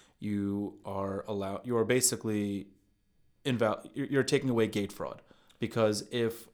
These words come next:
uh, if a Celtics game, if the Boston Celtics are expecting Will O'Leary to show up to a game, then, you know, you will have to prove via your biometrics that you are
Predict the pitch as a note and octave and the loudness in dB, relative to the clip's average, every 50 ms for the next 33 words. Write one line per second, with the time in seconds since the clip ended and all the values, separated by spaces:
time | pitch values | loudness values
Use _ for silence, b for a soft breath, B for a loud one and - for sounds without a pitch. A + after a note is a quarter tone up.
0 | _ - - A2 G#2+ G#2 G#2 - - A#2+ A#2 A2 - - - B2 - - - B2 | _ -4 -2 0 0 0 0 -4 -4 -6 -6 -6 -6 -4 -2 -2 0 2 2 2
1 | B2 B2 C3 B2 - - - A2+ G#2+ G#2+ G#2+ G#2 G#2 B B B B B B _ | 2 2 -2 -4 -2 -2 -2 -2 -2 0 0 -2 -4 B B B B B B _
2 | _ - B2 A2 - - - A2 B2+ B2+ B2+ - C#3 A2+ - B2 A#2+ - B2 G#2 | _ -6 -4 -4 -4 -8 2 6 6 6 6 4 0 2 2 2 2 0 -2 -4
3 | G#2 A2 G#2+ G2+ - - - A2 G#2+ - - A2+ A2 G#2+ G#2 G#2+ G2+ - B2+ A#2+ | -4 -4 -2 -2 -4 -2 0 -2 -2 -2 -4 -2 -2 0 0 -2 -4 -4 0 0
4 | A#2+ A#2 A#2 A2 G#2 G2+ G#2+ G#2 G#2 G#2 G#2 G#2 G2+ - G#2 - - A2 G2+ G2 | 2 4 4 2 2 2 0 0 0 -2 -2 -4 -6 -8 -8 -6 -4 -4 -2 -2
5 | G2 G2 F#2+ - - b b b b b b b b b _ - - - G#2+ G2+ | -2 -4 -6 -8 -10 b b b b b b b b b _ -8 -4 -2 0 2
6 | G2+ G2+ G#2 - - A2+ G2 G#2+ G#2 G#2 G#2+ A2 A#2+ C#3 - - - A#2 A2+ G#2+ | 2 2 0 -2 -4 -8 -4 -2 -2 -2 0 0 -2 -4 -6 -8 -6 -4 -2 -2
7 | G#2 G#2 G#2 G2+ G2+ - - _ _ _ _ _ _ _ _ _ _ _ _ _ | 0 -2 -2 -4 -4 -6 -8 _ _ _ _ _ _ _ _ _ _ _ _ _
8 | _ _ _ D3 C3 A2+ G#2 G2+ G2+ A2 G#2+ A2 A2 A2+ A#2 - B2 A2+ G2+ A2+ | _ _ _ -6 -6 -4 -4 -6 -6 -6 -6 -4 -4 -4 -4 -2 -4 -2 -2 -2
9 | A2 - - G#2+ - - A#2 A2+ A2 G#2 F#2+ A2 G#2+ G#2 G2+ G2+ G2+ F#2+ G2 G2 | -4 -4 -6 -10 -4 -2 0 0 0 0 -2 -2 0 0 0 0 -2 -2 -2 0
10 | G2 G2 G2+ G2 G2 G2 G2 - - F2+ F2+ - - - - G2+ G2 - G2 G2 | 0 0 -2 -2 -4 -4 -6 -8 -10 -10 -8 -6 -6 -6 -6 -6 -8 -8 -8 -10
11 | F#2+ F#2 F#2 F#2 F#2 F#2 F#2 F#2 F2+ | -8 -8 -6 -6 -4 -6 -6 -8 -10